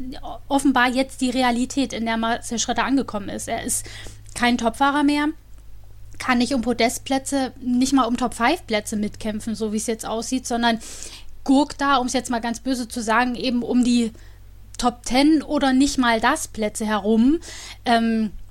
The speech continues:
ja, er hat immerhin noch ein paar Positionen gut machen können, ist als Zwölfter ins Ziel gekommen.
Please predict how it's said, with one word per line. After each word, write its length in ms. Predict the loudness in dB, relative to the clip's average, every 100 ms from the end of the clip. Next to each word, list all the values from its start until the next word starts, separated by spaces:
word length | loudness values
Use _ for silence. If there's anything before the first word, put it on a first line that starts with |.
| -16 -10
ja, 460 | -4 0 2 2 0 -12 -8
er 180 | -6 -2
hat 240 | -4 -6 -14 -6
immerhin 600 | -2 0 0 2 2 0
noch 180 | -2 -2
ein 160 | -6
paar 320 | -4 0 0
Positionen 480 | 0 -4 -4 -4 -2
gut 180 | -2 0
machen 220 | 0 0
können, 220 | -2 -2
ist 140 | -2 -2
als 240 | -4 -4
Zwölfter 300 | -4 -4 -4
ins 220 | -4 -4
Ziel 160 | -4 -4
gekommen. 500 | -4 -2 0 0